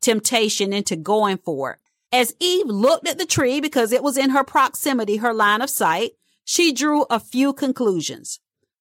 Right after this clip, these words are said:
First of all, that the tree was good for food.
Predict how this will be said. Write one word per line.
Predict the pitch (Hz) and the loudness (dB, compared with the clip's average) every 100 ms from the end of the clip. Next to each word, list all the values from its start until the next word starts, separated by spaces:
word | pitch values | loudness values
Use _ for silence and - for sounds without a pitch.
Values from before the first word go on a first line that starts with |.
| _ | _
First | - 320 320 | 0 2 2
of | 262 208 | 0 2
all, | 185 185 | 4 4
that | 180 185 - | 2 -4 -6
the | 180 | -6
tree | - - 277 277 277 | -4 0 0 2 2
was | 208 185 | 2 2
good | 165 185 202 - - | 2 2 2 0 -4
for | 226 | -6
food. | 220 190 160 131 - | -4 -6 -6 -8 -12